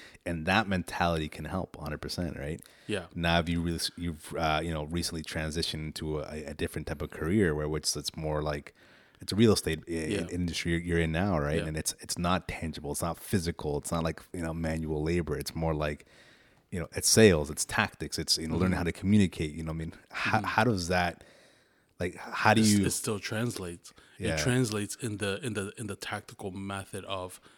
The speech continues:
Speaker 2: negotiating.
Speaker 1: Mm.
Speaker 2: It translates in the, in the tac-,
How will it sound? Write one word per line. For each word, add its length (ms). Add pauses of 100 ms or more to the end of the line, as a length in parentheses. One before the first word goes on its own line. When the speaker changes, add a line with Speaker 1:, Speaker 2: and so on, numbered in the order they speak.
(160)
Speaker 2:
negotiating. 880
Speaker 1:
Mm. 220
Speaker 2:
It 120
translates 600
in 200
the, 240 (520)
in 140
the 80
tac-, 320